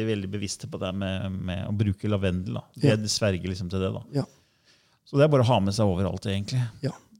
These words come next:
Speaker 1: Og det, det kan man kjøpe hvor som helst, men det er snakk om essensiell olje, da,
Speaker 2: Ja.
Speaker 1: ikke sant? Det er, det er jo mye, det er mye utblanda, eh,
Speaker 2: Ja.
Speaker 1: oljer også på markedet, er det ikke det?
Speaker 2: Jo. Så lenge, eh, oljen inneholder en viss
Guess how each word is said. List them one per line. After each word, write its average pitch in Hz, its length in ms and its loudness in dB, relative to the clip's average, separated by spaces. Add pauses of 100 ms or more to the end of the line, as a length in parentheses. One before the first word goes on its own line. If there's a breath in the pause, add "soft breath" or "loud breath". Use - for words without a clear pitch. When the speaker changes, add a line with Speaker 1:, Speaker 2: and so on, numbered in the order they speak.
(220)
Speaker 1:
Og 117 80 -18
det, 127 160 0
det 131 100 4
kan - 160 0
man 107 140 2
kjøpe 107 400 0 (260)
hvor 101 140 -2
som - 140 -4
helst, 127 100 0
men 139 80 2
det 139 140 4
er 101 80 -2
snakk 120 180 0
om - 100 -2
essensiell 117 680 0
olje, 120 240 2
da, 113 100 0 (120)
Speaker 2:
Ja. 139 80 2
Speaker 1:
ikke 117 120 2
sant? 135 320 0
Det 113 80 2
er, 110 200 4
det 110 120 0
er 113 80 4
jo 117 60 2
mye, 120 500 2
det 107 60 -4
er 123 100 2
mye 123 160 0
utblanda, 110 560 2 (160)
eh, 110 60 -4
Speaker 2:
Ja. 113 80 6 (100)
Speaker 1:
oljer 113 320 4
også - 80 -4
på 120 100 2
markedet, 123 220 2
er 123 80 4
det 117 80 2
ikke 139 140 2 (100)
det? 156 80 4
Speaker 2:
Jo. 143 100 4 (600 soft breath)
Så 185 180 6
lenge, 139 560 6 (240)
eh, 156 160 6
oljen 143 320 4
inneholder 127 440 6
en 139 80 6
viss - 500 -2